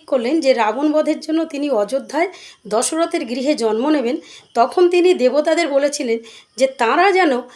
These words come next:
এক একজন বানরীকে আলিঙ্গন করে এবং তাদের গর্ভে তারা পুত্র সন্তান উৎপাদন করে, যারা রামকে রাবণকে মারার জন্য সাহায্য করবে। নারায়ণের কথা অনুযায়ী ইন্দ্রদেব এবং সূর্যদেব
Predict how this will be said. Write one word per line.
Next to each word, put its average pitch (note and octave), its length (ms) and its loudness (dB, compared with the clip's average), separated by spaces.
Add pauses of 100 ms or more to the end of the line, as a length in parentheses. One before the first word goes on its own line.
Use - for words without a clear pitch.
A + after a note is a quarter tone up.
(260)
এক B3 80 -2 (100)
একজন E4 220 -2 (120)
বানরীকে C4+ 420 -2 (120)
আলিঙ্গন D4+ 480 -2
করে F4+ 160 0 (340)
এবং A#3 120 -2 (160)
তাদের A#3+ 340 0
গর্ভে C4+ 320 2
তারা A#3 140 2 (100)
পুত্র - 260 -14 (160)
সন্তান G#3 340 -4 (120)
উৎপাদন G#3+ 400 -4 (100)
করে, G3+ 160 -2 (580)
যারা G3+ 280 0 (580)
রামকে G3+ 440 -2 (180)
রাবণকে A3+ 460 0 (120)
মারার G#3 320 -6
জন্য D#4 160 0 (160)
সাহায্য - 340 -8 (140)
করবে। G3+ 240 -18 (880)
নারায়ণের B3 640 0
কথা G#3+ 200 -8 (100)
অনুযায়ী B3+ 340 -2 (560)
ইন্দ্রদেব C#4 520 2 (380)
এবং G3+ 220 -2 (140)
সূর্যদেব B3 500 0